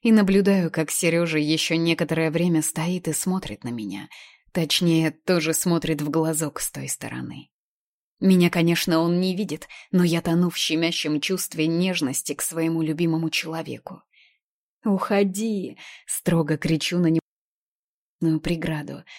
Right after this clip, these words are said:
Он кивает, но всё медлит. Наконец разворачивается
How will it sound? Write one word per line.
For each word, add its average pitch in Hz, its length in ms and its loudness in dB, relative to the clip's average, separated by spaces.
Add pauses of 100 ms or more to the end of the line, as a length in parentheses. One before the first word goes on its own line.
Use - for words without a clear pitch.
(220)
Он 220 240 6
кивает, 196 560 4
но 151 180 4
всё - 220 0
медлит. 160 600 -2 (380)
Наконец 196 540 4
разворачивается 175 1040 0